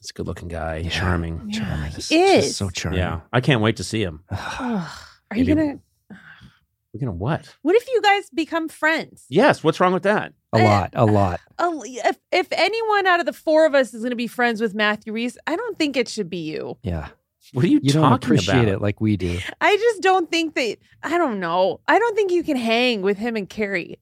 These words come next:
Speaker 3: I keep
Speaker 2: Mm-mm.
Speaker 3: bringing
Speaker 1: What
Speaker 3: up
Speaker 1: are you
Speaker 3: Carrie
Speaker 1: gonna do
Speaker 3: because
Speaker 1: with
Speaker 3: that's
Speaker 1: Matthew
Speaker 3: a
Speaker 1: Reese? You gonna take him to the Altadena seven eleven and buy him a Slim Jim? I'm sorry.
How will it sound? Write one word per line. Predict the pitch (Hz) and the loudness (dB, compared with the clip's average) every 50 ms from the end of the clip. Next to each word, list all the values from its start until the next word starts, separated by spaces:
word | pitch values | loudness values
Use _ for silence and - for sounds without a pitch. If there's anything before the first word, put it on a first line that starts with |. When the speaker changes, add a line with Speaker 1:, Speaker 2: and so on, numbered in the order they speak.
| - | 0
Speaker 3:
I | 220 226 | 0 0
keep | - 311 339 - | 2 2 -2 0
Speaker 2:
Mm-mm. | - | 0
Speaker 3:
bringing | 349 349 349 349 | -2 -2 2 2
Speaker 1:
What | 320 | 4
Speaker 3:
up | 294 | 4
Speaker 1:
are | 311 | 4
you | 311 302 | 4 4
Speaker 3:
Carrie | 311 311 | 4 2
Speaker 1:
gonna | 320 294 | 2 2
do | 262 | 2
Speaker 3:
because | 277 277 240 | 4 4 4
Speaker 1:
with | - | 4
Speaker 3:
that's | 269 - 330 302 269 | 4 2 2 2 0
Speaker 1:
Matthew | 214 202 | 0 2
Speaker 3:
a | |
Speaker 1:
Reese? | 202 175 135 156 | 2 2 2 2
You | 160 | 2
gonna | 156 147 | 2 2
take | - 185 180 | 2 2 0
him | 170 147 | 2 0
to | 175 | 2
the | 165 151 135 | 2 4 4
Altadena | 143 156 165 156 160 135 143 156 160 156 151 - | 4 4 4 2 0 2 2 2 4 4 2 0
seven | - - 147 139 151 151 | 0 0 0 2 2 0
eleven | 143 131 131 135 131 151 175 208 233 - - 494 587 - - - - - - - - - | 0 0 2 0 0 0 0 -4 -4 -8 -12 -18 -20 -20 -20 -20 -20 -20 -20 -20 -14 -8
and | 151 151 120 | -6 -4 0
buy | 147 151 156 | 2 2 2
him | 156 151 | 2 0
a | 139 | -2
Slim | - - - 123 131 151 151 185 220 | -4 -8 -8 -2 0 2 2 2 0
Jim? | 190 175 233 262 285 320 349 359 320 - - - - - - - - - - - - | 0 2 2 2 4 2 2 0 -4 -6 -12 -20 -12 -6 -6 -4 -4 -6 -8 -2 0
I'm | 240 294 330 | 0 0 0
sorry. | - - 302 330 370 359 320 202 151 156 196 294 - | 0 4 4 6 8 8 6 6 4 2 0 -2 -6